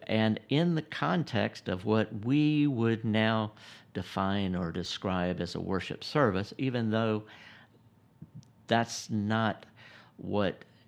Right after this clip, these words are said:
is used in Scripture to describe this coming together. This word for worship, there, there's actually, um, five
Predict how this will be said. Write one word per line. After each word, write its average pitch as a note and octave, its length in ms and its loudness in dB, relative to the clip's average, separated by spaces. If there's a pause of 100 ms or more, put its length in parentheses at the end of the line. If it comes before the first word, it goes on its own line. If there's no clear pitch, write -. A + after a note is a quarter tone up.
(180)
is F#2+ 280 -2
used G2+ 360 0
in F2 100 -2
Scripture G2 540 -4
to F#2+ 300 -6
describe F#2+ 800 0
this F2+ 240 -6
coming F#2 460 -4
together. F2+ 580 -2 (220)
This - 260 2
word F#2+ 200 0
for F2+ 180 -4
worship, F#2 500 -2
there, G#2 320 -2
there's G2 260 -2
actually, G2+ 640 0 (1500)
um, - 440 -10 (440)
five A#2+ 720 2